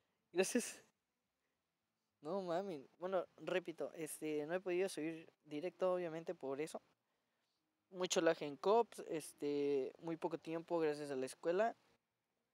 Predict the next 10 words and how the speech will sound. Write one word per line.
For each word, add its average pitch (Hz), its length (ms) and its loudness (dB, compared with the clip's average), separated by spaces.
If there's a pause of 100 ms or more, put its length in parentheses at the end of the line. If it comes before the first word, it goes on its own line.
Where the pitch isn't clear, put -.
(340)
Y, 135 420 -8 (140)
y 117 340 -10
nada, 139 240 -6 (180)
eso - 200 -18
es - 100 -14
todo. 202 220 0 (1040)
Nos 160 200 2
vemos 214 260 4
en 165 120 0
la 147 120 2